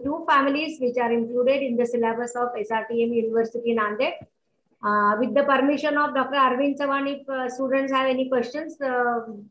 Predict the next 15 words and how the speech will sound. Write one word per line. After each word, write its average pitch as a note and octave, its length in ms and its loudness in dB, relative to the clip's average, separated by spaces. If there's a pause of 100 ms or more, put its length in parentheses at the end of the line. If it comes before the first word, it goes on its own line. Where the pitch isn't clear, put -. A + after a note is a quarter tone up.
the A3+ 460 -2
platform C4 400 2
is B3 100 2
open A#3 340 0
for G#3+ 140 -8
discussion. - 400 -12 (540)
Or B3+ 80 4
otherwise, C#4+ 520 6
over C4 280 8
to C4+ 80 4
you, A#3+ 180 2
sir. - 160 -10 (640)
I A3+ 80 2
have A3+ 140 0
done. D#3 200 -4